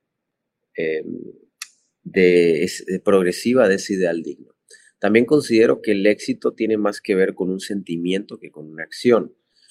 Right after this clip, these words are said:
Tú puedes decir, "Yo quiero subir el Everest y sentirme exitoso".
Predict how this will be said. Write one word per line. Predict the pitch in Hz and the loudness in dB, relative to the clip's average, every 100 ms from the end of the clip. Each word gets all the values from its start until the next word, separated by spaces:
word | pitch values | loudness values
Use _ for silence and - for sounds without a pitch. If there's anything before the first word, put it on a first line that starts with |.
| _ _ | _ _
Tú | 113 | 0
puedes | 107 110 98 | 4 4 4
decir, | 107 98 | 2 2
"Yo | 107 | 2
quiero | 120 117 | 2 -2
subir | 110 104 104 | -2 0 2
el | 104 | 4
Everest | 117 127 131 131 | 4 4 -2 -6
y | 98 | -12
sentirme | - 87 98 95 90 | -12 -12 -12 -12 -16
exitoso". | - 85 107 98 - | -20 -6 -4 -4 -10